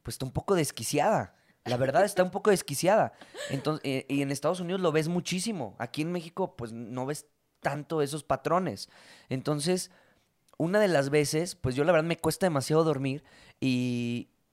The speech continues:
yo me dormía del lado de una, pues, ventanita de la combi y, pues, ya nada más así, eh,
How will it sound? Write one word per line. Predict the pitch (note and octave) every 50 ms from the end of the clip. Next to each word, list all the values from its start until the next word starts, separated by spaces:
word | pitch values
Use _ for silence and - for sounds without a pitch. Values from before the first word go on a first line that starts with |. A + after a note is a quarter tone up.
| _ -
yo | - B2 C3 D3+ D3 C#3+
me | D#3+ E3 E3 D#3
dormía | D3 C#3 C3 C#3 D3 D3 C#3+ D3+
del | D3 C#3 C3
lado | B2+ B2+ C3+
de | C3+ C3+ A#2+
una, | A#2+ B2+ C3 C3 C3 B2+ A#2+ A#2 G#2+ G2+ -
pues, | - - B2 A2+
ventanita | A#2+ A#2 A#2 - A#2 A#2 A#2+ B2+ - - D3
de | C#3 C3
la | B2+ A#2+ A#2
combi | - C3+ C#3+ C3+ C3 B2+ B2+ B2 - _ _ _ _ _ _
y, | - A#2
pues, | - A2 A2
ya | A2+ A2
nada | A#2 C3 B2+ A#2+
más | A#2+ B2 B2+ -
así, | - A#2+ - - B2+ C3 B2+ B2+ B2 - _ _
eh, | - - G#2 G#2+ G2+ G2 G2+